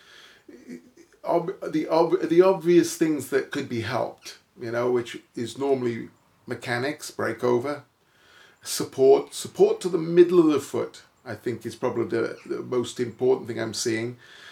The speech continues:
And that's what I'm seeing after we M R I them is, is so many of the problems are repetitive.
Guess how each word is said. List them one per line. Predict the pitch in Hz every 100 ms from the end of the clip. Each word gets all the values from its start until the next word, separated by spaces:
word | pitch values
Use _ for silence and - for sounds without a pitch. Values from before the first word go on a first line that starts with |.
| - -
And | - 175
that's | 185
what | 170 156
I'm | 151
seeing | - 165 151 - -
after | 147 -
we | 139 151
M | 151 151
R | 135 131
I | 131 143 139
them | 123 104 101 _ _ -
is, | 120 120 120 120 - _ _ - - _
is | 127 127 123 117 - - _ _
so | - - 175
many | 175 160
of |
the | 127
problems | 160 156 131 110 117 117 -
are | 117
repetitive. | 120 120 123 123 113 98 -